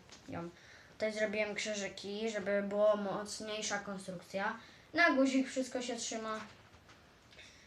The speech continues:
Tutaj na palce. A teraz wam po-, po-, a teraz wam powiem,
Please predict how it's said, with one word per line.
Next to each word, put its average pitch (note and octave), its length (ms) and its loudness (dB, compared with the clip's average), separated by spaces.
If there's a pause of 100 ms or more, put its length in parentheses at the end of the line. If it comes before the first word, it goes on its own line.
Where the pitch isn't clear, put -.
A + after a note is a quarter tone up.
(960)
Tutaj B3+ 360 8
na A#3+ 200 4
palce. B3 540 6 (1120)
A A#3+ 140 2
teraz C4 340 2
wam A#3+ 560 0
po-, A#3 340 2 (100)
po-, - 160 0
a - 80 -2
teraz B3+ 300 2
wam G3+ 140 -2
powiem, C4+ 340 2